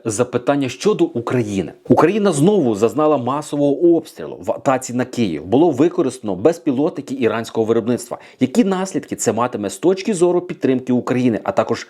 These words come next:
з точки зору ставлення до Ірану? Таке запитання задала журналістка Deutsche Welle. Що відповідає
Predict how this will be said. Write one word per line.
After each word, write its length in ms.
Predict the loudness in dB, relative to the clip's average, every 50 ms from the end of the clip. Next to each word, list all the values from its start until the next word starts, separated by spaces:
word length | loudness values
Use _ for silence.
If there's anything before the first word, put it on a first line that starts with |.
| -18 _
з 120 | -6 0
точки 340 | 2 2 2 2 0 -2 -2
зору 360 | 0 2 2 2 2 0 -4 -6 -16 -20 _
ставлення 580 | -10 -4 -2 0 0 0 0 -2 -4 -4 -4 -2
до 180 | 0 0 0
Ірану? 560 | 0 0 0 2 2 2 0 0 -4 -8 -14 -20 _ _ _
Таке 220 | _ -6 -4 -4 -2
запитання 460 | -2 -4 -8 -2 0 0 0 0 -4
задала 280 | -4 -2 -2 0 0 -2
журналістка 640 | -4 -4 -4 -2 0 0 -2 -2 0 -2 -4 -4 -4 -8 -18 -16 -4
Deutsche 340 | 0 0 0 0 -2 -2 -2
Welle. 200 | -2 -4 -4 -10 -20 _ _ _ _ -20 -20 -20 -20 -12
Що 200 | -4 2 2 2
відповідає 600 | 2 4 2 2 4 4 4 4 2 2 -2 -4